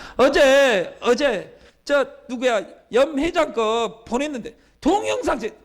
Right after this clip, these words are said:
동영상 미수가 좀 고쳐봐! 왜?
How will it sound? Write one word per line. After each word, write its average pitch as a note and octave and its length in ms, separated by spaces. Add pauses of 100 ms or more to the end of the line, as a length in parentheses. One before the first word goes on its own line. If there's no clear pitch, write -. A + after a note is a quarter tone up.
(160)
동영상 C#4 580
미수가 D4+ 400
좀 E4 200
고쳐봐! - 1200 (800)
왜? C#4 300